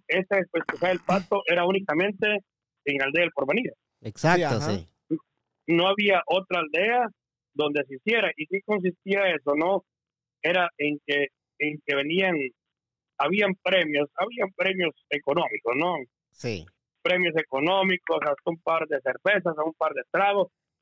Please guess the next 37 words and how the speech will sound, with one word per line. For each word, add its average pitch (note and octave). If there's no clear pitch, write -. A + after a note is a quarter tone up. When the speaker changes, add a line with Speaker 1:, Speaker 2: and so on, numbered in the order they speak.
Speaker 1:
o D3
lo D#3
que D3+
fuese. D#3
Speaker 3:
Y D3+
dinero C#3
Speaker 1:
Pero D#3
Speaker 3:
también. F3
Speaker 1:
consistía G#3
en, E3+
¿ah? C4
Speaker 3:
Dinero C#3
también, C#3+
pues, C#3+
Speaker 2:
Sí, D#3+
sí, D3
Speaker 3:
¿no? E3
Speaker 2:
él, D#3
él E3
lo D3+
que D3+
dice D#3+
Manolo, D3+
ajá, D3
Speaker 3:
Ajá. C3+
Speaker 2:
económico, C#3+
sí, A2
sí. G#2
Speaker 3:
Ajá. C3+
Speaker 2:
Ujú. G#2+
Speaker 1:
Ajá, E3
sí, B3
ajá, E3
había F3
dinero F3
ahí E3
de, F3